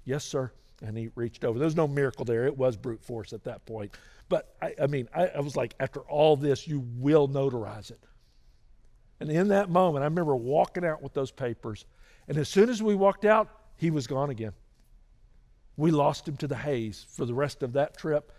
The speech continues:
And, and really, I di-, I didn't see him many more times after that where he was ever clear again. But in that moment,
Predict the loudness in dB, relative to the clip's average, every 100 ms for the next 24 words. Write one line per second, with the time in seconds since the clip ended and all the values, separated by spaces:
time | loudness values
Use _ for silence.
0 | -20 -12 -12 -8 -6 2 6 6 4 2
1 | 0 0 0 -2 -4 -2 -4 -8 -4 -2
2 | -2 -2 -6 -4 -4 -2 -4 -4 -8 -6
3 | -8 -12 -20 -20 _ -20 -20 -2 0 0
4 | 0 -2 -4 -6 -6 -6 -8 -16 -18 _
5 | _ _ _ _ _ _ _ _ _ -20
6 | _ -14 -8 -8 -6 -6 -4 -4 -6 -8
7 | -8 -6 -6 -8 -12 -14